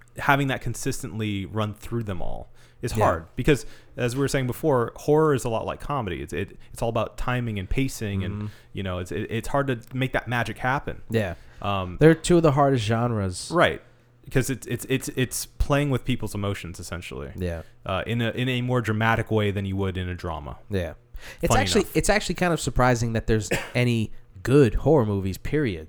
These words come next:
Speaker 2: Because
Speaker 1: Yeah.
Speaker 2: I think how difficult it must be to film those, to make
Speaker 1: Right.
Speaker 2: them. To, I mean, can you imagine keeping a straight face while making a horror movie?
Speaker 1: No.
Speaker 2: It's, it's,
Speaker 1: Well,
Speaker 2: it's
Speaker 1: that's
Speaker 2: a
Speaker 1: what they say.
Speaker 2: ridiculous endeavor.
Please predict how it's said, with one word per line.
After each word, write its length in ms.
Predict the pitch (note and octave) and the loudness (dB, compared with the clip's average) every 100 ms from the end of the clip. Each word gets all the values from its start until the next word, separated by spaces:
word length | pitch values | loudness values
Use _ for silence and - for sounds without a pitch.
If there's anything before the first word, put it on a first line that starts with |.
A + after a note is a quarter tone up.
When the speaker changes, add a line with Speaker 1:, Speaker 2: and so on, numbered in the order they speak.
| - | -10
Speaker 2:
Because 340 | G#2+ B2 G#2 | -2 0 0
Speaker 1:
Yeah. 60 | - - | -2 -4
Speaker 2:
I 60 | |
think 380 | G#2 A#2 G#2+ - | 0 0 -2 -6
how 200 | G2+ A#2 | -2 0
difficult 540 | G#2+ A2+ B2 A2+ A#2 G2+ | 0 -2 -4 -4 -2 -2
it 60 | F2+ | -2
must 300 | G#2+ G#2 G2+ | -4 -4 -2
be 320 | A2 G#2+ G2 - - - - - - | 0 0 -2 -8 -18 -20 -20 -8 0
to 120 | C3 | 0
film 400 | - B2 B2 A2 | 2 2 2 0
those, 260 | F2 D#2 - | -4 -8 -6
to 120 | G2+ | -2
make 180 | G2+ A#2 A#2+ | 2 4 2
Speaker 1:
Right. 60 | |
Speaker 2:
them. 360 | B2 A#2+ A#2 A#2 - - - | 0 0 -2 -8 -16 -20 -10
To, 160 | C3+ B2+ | -6 -4
I 60 | F#3 | -2
mean, 240 | A3 G#3 - - | 0 -2 -6 -12
can 100 | - | 0
you 80 | C#4+ | 2
imagine 320 | F#4+ B3+ A3+ A#3 | 4 4 4 2
keeping 260 | A#3+ A3 | 2 0
a 20 | C#3+ | 0
straight 320 | - B2 C3+ | 2 2 4
face 260 | B2+ C3 | 4 2
while 100 | - | 2
making 220 | G#2 G#2+ F#2 | 0 -2 -2
a 60 | |
horror 340 | D#2+ F2+ G2 G#2+ | -4 -2 0 0
movie? 300 | A#2 A#2 A#2+ | 0 0 -2
Speaker 1:
No. 160 | - - - - - - - - | -4 -8 -10 -12 -14 -16 -14 -4
Speaker 2:
It's, 300 | C#3+ - E3+ | -2 -2 -4
it's, 100 | - - | -8 -12
Speaker 1:
Well, 60 | D#3+ | -10
Speaker 2:
it's 100 | - _ - | -10 _ 6
Speaker 1:
that's 180 | D#4 A3+ | 8 10
Speaker 2:
a 40 | |
Speaker 1:
what 60 | G#3+ | 8
they 40 | |
say. 140 | G3+ D4 | 8 8
Speaker 2:
ridiculous 360 | A3+ C4 A3+ G3 | 8 8 6 4
endeavor. 380 | F#3 G3+ G#2+ | 4 4 2